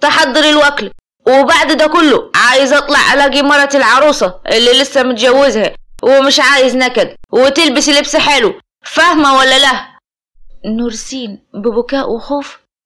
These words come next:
"حاضر، فاهمة، فاهمة." عامر بزعيق: "ما يلا، واقفة قدامي تعملي ايه؟ انزلي اعملي اللي قلتلك عليه."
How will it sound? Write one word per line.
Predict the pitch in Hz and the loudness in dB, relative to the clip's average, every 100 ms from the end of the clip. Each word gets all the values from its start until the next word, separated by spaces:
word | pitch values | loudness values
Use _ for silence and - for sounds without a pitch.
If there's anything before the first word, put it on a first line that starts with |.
| - | -8
"حاضر، | - 339 254 - - - | -2 0 0 -4 -14 -10
فاهمة، | - 320 269 220 214 | -2 -2 -2 -10 -16
فاهمة." | - 294 240 220 - - - - _ - | -6 -6 -6 -14 -20 -20 -20 -20 _ -6
عامر | 240 269 220 180 - - | -4 -4 -6 -12 -18 -14
بزعيق: | 208 254 247 262 - _ _ _ _ _ _ - 254 | -8 -4 -4 -4 -8 _ _ _ _ _ _ -10 -2
"ما | 302 359 | 2 2
يلا، | 381 233 - - _ - | 2 0 -4 -14 _ -4
واقفة | 269 349 - 339 | 0 0 0 0
قدامي | 277 247 349 339 | 0 0 0 0
تعملي | 349 311 339 330 | 0 0 2 2
ايه؟ | 320 269 - - - 392 | 0 -4 -10 -8 -2 0
انزلي | 311 349 | 2 2
اعملي | 339 349 339 | 2 2 2
اللي | 320 | 2
قلتلك | 370 339 359 | 0 0 0
عليه." | 311 339 330 220 - - | 0 0 0 -2 -10 -20